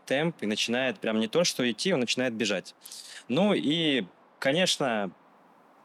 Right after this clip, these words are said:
приезжайте к нам в наш дом архитектора.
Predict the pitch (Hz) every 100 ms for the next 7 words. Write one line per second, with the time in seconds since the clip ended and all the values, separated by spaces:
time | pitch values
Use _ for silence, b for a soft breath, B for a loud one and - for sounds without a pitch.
0 | - 135 139 160 156 135 131 143 139 113
1 | 117 110 131 135 120 - 185 180 - 156
2 | 156